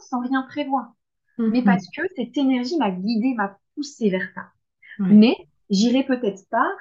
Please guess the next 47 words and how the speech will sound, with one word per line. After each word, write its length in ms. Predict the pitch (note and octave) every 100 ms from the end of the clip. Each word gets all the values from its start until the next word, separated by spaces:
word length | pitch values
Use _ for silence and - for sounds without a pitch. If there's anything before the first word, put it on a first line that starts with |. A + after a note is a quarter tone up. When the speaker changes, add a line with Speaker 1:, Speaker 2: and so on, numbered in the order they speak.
| - -
Speaker 1:
avec 280 | - G#3 G#3+
une 80 | A3
énergie 440 | G#3 G3 G3 F#3+ F#3
du 140 | F#3+
deux, 440 | F3+ A3 D4 E4 - _ -
euh, 580 | F#3 F#3 F3+ F#3 F3+ F#3 F#3+ F#3+ G3 G#3 -
j'irai 420 | G3+ G3 B3+ B3+ B3
peut-être 240 | G#3 -
pas 160 | C4 D#4
à 80 | G3+
la 100 | A3
boxe 360 | G#3+ B3 - -
ce 120 | D#4
soir 460 | D4+ D4+ A#3+ - _
parce 180 | G3 G3
que 100 | A#3+
c'est 360 | A#3 A3+ G3+
Speaker 2:
Hmm. 280 | G3+ G3 F3+ E3+ - _
Speaker 1:
trop 200 | - D4
puissant, 480 | C4 D4+ - C4 G#3+
tu 120 | - G#3
vois, 140 | A#3+
je 60 | -
suis 120 | -
plus 160 | C#4
dans 220 | C4 A3+ G#3+
un, 60 | - - -
dans 140 | G#3
un 40 | G#3
truc 200 | A3 G#3
plus 160 | C#4+
calme, 240 | - B3 A#3+
j'irai 160 | A3
peut-être 180 | G3+ C#4+
nager 300 | C#4 C#4+ C4
à 60 | B3
la 80 | A3
place, 300 | - G3 - _ _ _ _ _ _ -
mais 260 | A#3+ E4+ F4
sans 300 | - F4+ E4+
avoir 380 | C4+ D4+ - _ _ _ _ _ -
prédit 300 | - B3 D4
quoi 160 | B3+
que 80 | B3
ce 100 | C4+
soit. 240 | - D4 C#4
Enfin, 220 | B3